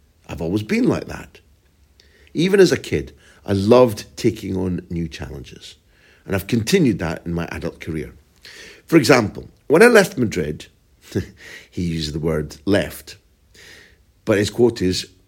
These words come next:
"For example, when I left Madrid, the offers came pouring in, many from high-level clubs. But I opted for Malaga because I was so impressed with the vision and ambition of the club,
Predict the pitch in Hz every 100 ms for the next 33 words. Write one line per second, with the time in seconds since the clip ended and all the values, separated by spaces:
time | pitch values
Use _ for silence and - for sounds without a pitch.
0 | _ - 170 220 160 117 98 104 135 185
1 | 160 131 - 104 90 78 78 - _ -
2 | 117 117 113 107 127 113 110 - 107 101
3 | 85 73 65 - - _ _ _ _ 92
4 | 80 85 98 135 117 80 78 76 87 110
5 | - 165 - - _ _ - - - _
6 | - 131 196 - - 135 135 120 165 311
7 | 123 - 65 95 - - - - - -
8 | 135 131 127 - - 180 196 214 - 131
9 | - 95 98 80 131 147 151 175 - 87
10 | 80 90 85 - 160 - 85 - - 82
11 | 95